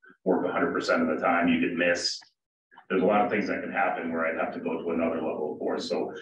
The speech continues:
we still carry everything that we're trained with, but absolutely a hundred percent of the time, the taser is gonna be the first thing in somebody's mind. I would, I would pull my taser out and activate the laser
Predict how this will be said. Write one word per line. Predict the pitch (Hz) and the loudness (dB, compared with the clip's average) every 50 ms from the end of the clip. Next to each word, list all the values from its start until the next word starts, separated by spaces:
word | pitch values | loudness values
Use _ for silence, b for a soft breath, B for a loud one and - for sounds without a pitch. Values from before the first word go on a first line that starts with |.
| B B - | B B 4
we | 127 131 127 | 6 6 6
still | - 113 - - - | 6 4 2 2 0
carry | - 123 123 131 131 131 131 | 0 2 2 4 4 4 2
everything | 131 131 139 131 131 135 131 135 135 131 - - - | 2 2 0 0 0 0 -2 -2 -4 -6 -8 -10 -8
that | - 107 104 98 | -6 -6 -6 -6
we're | 110 110 | -8 -10
trained | - - 120 139 147 151 | -8 -6 -4 -4 -4 -2
with, | 175 175 185 185 175 175 - - - - b b b b b b - | -2 0 0 0 0 -2 -4 -10 -14 -18 b b b b b b -2
but | 107 101 92 - - - - | 0 0 0 -2 -6 -6 -2
absolutely | - 101 - - 95 92 90 90 87 85 85 | 0 0 0 0 -2 -4 -4 -4 -4 -4 -4
a | - | -4
hundred | - - - - - | -2 -4 -4 -6 -6
percent | - - - 85 80 78 | -8 -8 -6 -6 -6 -4
of | 76 76 | -6 -6
the | - - | -4 -4
time, | 82 82 - - - - - - - - _ _ _ _ _ _ - | -4 -4 -4 -4 -6 -6 -8 -8 -10 -14 _ _ _ _ _ _ -8
the | - - - - - - | -6 -6 -6 -8 -6 -4
taser | 90 80 78 - | -2 -2 -2 -2
is | - - | -4 -4
gonna | - 82 85 | -4 -4 -2
be | 82 82 | -2 -2
the | 80 78 80 | -2 -4 -4
first | 82 80 - - - | -4 -4 -4 -4 -4
thing | - 78 78 | -6 -6 -6
in | 73 | -6
somebody's | - - - - 73 - - | -6 -6 -6 -4 -4 -4 -4
mind. | - - - - - - | -4 -4 -4 -4 -2 -2
I | 92 95 90 87 | 2 2 4 4
would, | 92 87 - - - - - - | 4 4 2 0 -4 -8 -6 0
I | - 113 113 | 2 4 6
would | 113 113 110 113 | 4 4 4 2
pull | 117 117 110 | 2 4 4
my | 107 104 | 4 4
taser | 104 104 110 101 95 92 92 90 87 87 | 4 2 0 0 -2 -2 -2 0 0 0
out | 87 87 87 - - - _ _ _ _ _ - | 0 0 -2 -4 -8 -16 _ _ _ _ _ -6
and | 98 95 | -2 0
activate | 90 90 87 87 90 90 87 92 | 0 0 0 -2 -2 -4 -2 -2
the | 90 | -2
laser | 90 87 85 85 82 85 82 82 80 80 - - - | 0 2 2 0 0 -2 -2 -2 -4 -6 -8 -10 -14